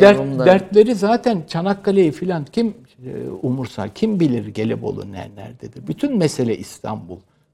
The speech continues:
Speaker 1: Dünya kadar saldırdılar. Filmde şey lafı ediyor diye, e, bin dört yüz elli üçü hazmedemediler. Onun için geliyorlar bunlar diye. Ve bize yakın olduğunu zannettiğimiz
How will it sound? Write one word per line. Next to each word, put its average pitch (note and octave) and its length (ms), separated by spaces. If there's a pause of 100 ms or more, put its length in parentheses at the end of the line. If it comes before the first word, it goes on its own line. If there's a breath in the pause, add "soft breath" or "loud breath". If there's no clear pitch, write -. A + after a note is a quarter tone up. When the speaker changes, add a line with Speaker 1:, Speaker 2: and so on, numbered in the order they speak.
Speaker 1:
Dünya A3+ 340
kadar F#3+ 280
saldırdılar. D3 800 (300 soft breath)
Filmde D3+ 520
şey D3 300
lafı B2 220
ediyor A#2+ 440
diye, A#2 380
e, B2 280
bin C#3+ 160
dört C#3+ 240
yüz B2 100
elli C3+ 220
üçü C3 180
hazmedemediler. B2+ 840
Onun D3 240
için G2+ 280
geliyorlar G2+ 640
bunlar G#2+ 340 (160)
diye. G2 120 (2250 soft breath)
Ve F3 140
bize F3+ 200
yakın F#3 340
olduğunu E3+ 500
zannettiğimiz D#3 1000